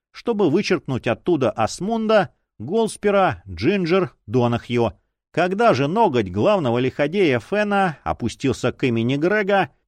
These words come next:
Баал ненадолго призадумался, прежде чем обвести его овалом. "Сделать из него козла отпущения?" — задался он вопросом. "Или поступить, как с остальными, пропавшими без вести?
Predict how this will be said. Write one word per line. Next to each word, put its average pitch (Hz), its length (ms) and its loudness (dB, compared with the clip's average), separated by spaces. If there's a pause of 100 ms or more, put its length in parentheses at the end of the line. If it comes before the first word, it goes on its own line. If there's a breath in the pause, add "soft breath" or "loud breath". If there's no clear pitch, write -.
Баал 190 420 2
ненадолго 135 560 0
призадумался, 160 880 0 (160)
прежде 127 400 -2
чем 143 300 -4 (180)
обвести 131 560 -2
его 87 380 -2
овалом. 98 640 0 (540)
"Сделать 92 720 -2
из 107 180 0
него 107 360 0
козла 110 520 0
отпущения?" — 143 1040 -4 (420)
задался 110 520 0
он 101 100 -2
вопросом. 110 580 -2 (400)
"Или 131 340 2
поступить, 143 680 -2
как 107 200 -4
с - 100 -10
остальными, 135 880 -2
пропавшими 131 720 -2
без 160 280 0
вести? 98 440 -2